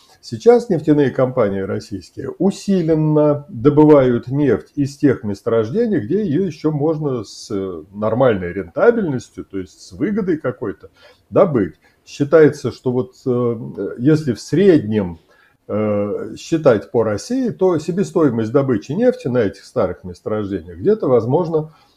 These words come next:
восемнадцать, может быть, двадцать долларов за баррель.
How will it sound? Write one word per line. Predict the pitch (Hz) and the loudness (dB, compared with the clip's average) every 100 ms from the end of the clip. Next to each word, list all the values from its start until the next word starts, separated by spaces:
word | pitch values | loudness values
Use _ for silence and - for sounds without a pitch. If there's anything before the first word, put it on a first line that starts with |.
| _ | _
восемнадцать, | 117 139 160 160 175 170 - 139 - | -4 -2 0 2 2 2 0 -4 -2
может | 117 147 110 | -6 -4 -4
быть, | 107 | -6
двадцать | 85 143 165 165 101 | 0 2 2 0 -2
долларов | 123 165 151 113 90 | 0 2 2 0 0
за | 139 | -2
баррель. | 147 92 87 - 85 | 0 -4 -6 -12 -20